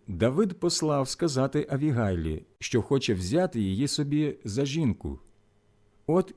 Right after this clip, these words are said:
і прийшли слуги Давида до Авігайли в Кармель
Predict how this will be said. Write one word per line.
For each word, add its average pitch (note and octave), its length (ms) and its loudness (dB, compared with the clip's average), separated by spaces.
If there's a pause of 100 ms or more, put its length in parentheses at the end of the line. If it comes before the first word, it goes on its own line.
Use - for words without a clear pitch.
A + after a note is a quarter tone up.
і E3 80 2
прийшли D#3+ 540 2
слуги F2+ 380 0
Давида F3 520 2 (260)
до A#2+ 280 2
Авігайли C#3+ 760 0
в E2 140 -8
Кармель A#2+ 540 0